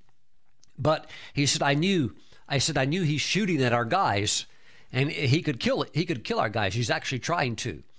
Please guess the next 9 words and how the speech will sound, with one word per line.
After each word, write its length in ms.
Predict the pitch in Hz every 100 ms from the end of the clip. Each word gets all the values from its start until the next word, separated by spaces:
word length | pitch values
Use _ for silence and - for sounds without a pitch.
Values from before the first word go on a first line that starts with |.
| - - - - - - -
So 300 | - 139 127
he 160 | 135
said, 200 | 127 139
"Under 280 | 151 143 139
authority, 600 | 120 165 170 151 175 190 - - - - - -
uh, 320 | 127 120 107 -
and 160 | 120 160
under 260 | 156 151
directive," 560 | 123 147 170 180 165